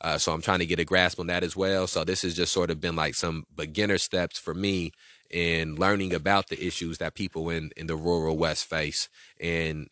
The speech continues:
uh, trying to understand the commonalities that exist between those struggles and the struggles that we're waging, uh, here. I think before I end this, I also would say that it's been very informative to see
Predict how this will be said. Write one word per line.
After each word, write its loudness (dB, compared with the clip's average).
uh, -2
trying 4
to -4
understand 0
the -2
commonalities 2
that -4
exist -4
between -4
those 2
struggles 0
and -6
the -4
struggles -2
that -6
we're -2
waging, -2
uh, -6
here. 0
I 0
think 0
before 6
I 6
end 0
this, 2
I 4
also 4
would 0
say 2
that 0
it's 0
been 4
very 4
informative 4
to -4
see -2